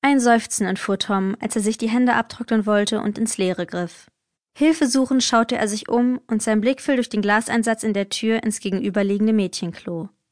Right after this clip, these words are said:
Ein Mädchen mit langen schwarzen Haaren stand dort am Papierspender und hob eine Augenbraue,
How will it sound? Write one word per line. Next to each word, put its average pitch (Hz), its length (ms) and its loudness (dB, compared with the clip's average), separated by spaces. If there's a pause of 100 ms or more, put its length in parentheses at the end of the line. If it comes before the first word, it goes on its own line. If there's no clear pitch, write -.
(460)
Ein 240 140 6
Mädchen 277 400 2
mit 220 160 0
langen 240 240 4
schwarzen 233 480 0
Haaren 208 240 0
stand 208 280 -4
dort 202 160 -2
am 214 100 -2
Papierspender 202 920 -2
und 202 160 -4
hob 208 140 -4
eine 208 240 2
Augenbraue, 180 640 0